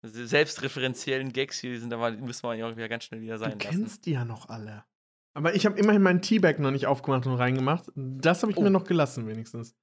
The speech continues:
Speaker 1: Ja, guck
Speaker 2: Deswegen
Speaker 1: mal.
Speaker 2: kriegt ihr jetzt von mir, ich sag euch mal eben, was ich für einen Tee hab. Und zwar ist es ein, ähm, ich hatte ihn schon mal und ich hab ihn überall gesucht.
Speaker 1: <laughs>
Speaker 2: Und ich hab ihn in Finnland wiedergefunden, in einem Supermarkt. Ich hab ihn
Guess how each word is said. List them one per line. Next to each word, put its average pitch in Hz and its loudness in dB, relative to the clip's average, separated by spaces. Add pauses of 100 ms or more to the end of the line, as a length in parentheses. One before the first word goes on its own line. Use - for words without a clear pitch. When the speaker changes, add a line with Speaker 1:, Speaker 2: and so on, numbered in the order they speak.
(460)
Speaker 1:
Ja, 117 -2
guck 139 -6
Speaker 2:
Deswegen 131 -4
Speaker 1:
mal. 131 -8
Speaker 2:
kriegt - -10
ihr 139 -2
jetzt 131 -10
von 135 -6
mir, 131 -4 (440)
ich 165 -2
sag 196 -2
euch 190 -2
mal 180 -2
eben, 160 -2
was 156 -2
ich 151 -4
für 156 -2
einen 139 0
Tee 143 0
hab. 135 -2
Und 127 -6
zwar 127 -4
ist 131 -4
es - -8
ein, 131 0
ähm, 123 -2 (540)
ich 123 0
hatte 208 4
ihn 185 6
schon 233 6
mal 247 6
und 175 2
ich 170 0
hab 180 0
ihn 175 -2 (100)
überall 220 8
gesucht. 127 2 (1000)
Speaker 1:
<laughs> - -4
Speaker 2:
Und 151 0
ich 151 4
hab 160 2
ihn 160 4
in 147 2
Finnland 240 4
wiedergefunden, 127 -2
in 147 0
einem 143 0
Supermarkt. 156 -2 (760)
Ich 151 -6
hab 135 -4
ihn 151 -2